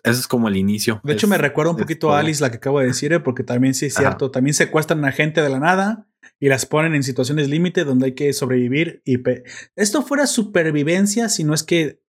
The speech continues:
Speaker 2: tiene esta,
Speaker 1: Ujú.
Speaker 2: yo creo que a-, ámbito, eh, tecnológico, ¿eh? Pero sí podríamos
Speaker 1: Sí.
Speaker 2: decir que es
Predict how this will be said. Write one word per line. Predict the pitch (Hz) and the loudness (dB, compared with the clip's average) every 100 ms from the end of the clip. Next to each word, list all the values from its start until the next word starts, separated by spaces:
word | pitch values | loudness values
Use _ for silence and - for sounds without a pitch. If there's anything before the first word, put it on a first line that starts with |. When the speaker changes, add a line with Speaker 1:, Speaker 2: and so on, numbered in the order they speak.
| _ | _
Speaker 2:
tiene | - 147 | 0 0
esta, | 151 113 160 156 143 127 120 - | 0 0 0 2 0 -2 -6 -14
Speaker 1:
Ujú. | _ _ _ _ | _ _ _ _
Speaker 2:
yo | 135 147 | 0 0
creo | 151 151 147 - | 2 0 -2 -4
que | 165 160 151 143 135 131 127 127 120 120 107 101 | -2 0 0 2 2 2 0 -2 -4 -4 -8 -4
a-, | 131 - | -4 0
ámbito, | 143 165 175 156 - - | 0 2 2 -2 -8 -6
eh, | 135 | -2
tecnológico, | 131 127 127 143 151 127 131 | 0 2 2 0 -4 -4 -4
¿eh? | 202 _ _ _ _ | -6 _ _ _ _
Pero | 147 151 143 | 2 4 2
sí | 139 170 | 0 0
podríamos | 190 180 180 | 2 2 2
Speaker 1:
Sí. | 170 | 0
Speaker 2:
decir | 113 156 | 0 -4
que | - 151 151 | 0 2 2
es | 151 - - - - | 0 -2 -2 -4 -8